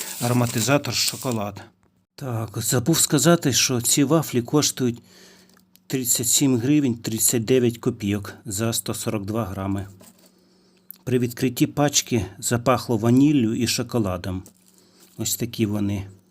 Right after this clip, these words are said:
Вафлі самі коричневі, з какао,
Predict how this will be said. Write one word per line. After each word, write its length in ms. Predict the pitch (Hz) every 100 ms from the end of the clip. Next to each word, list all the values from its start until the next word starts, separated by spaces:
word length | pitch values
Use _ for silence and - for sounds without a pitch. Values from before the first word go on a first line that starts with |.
| _ _ _ _ _ _ _ _ _ _ _ _ _ _ _ _ _ _ _ _ _ _ - _
Вафлі 420 | 123 135 123 127
самі 400 | 117 - 117 110
коричневі, 760 | 107 117 123 135 - 123 120 107 98 - - _
з 120 | -
какао, 680 | - 120 117 123 127 131 113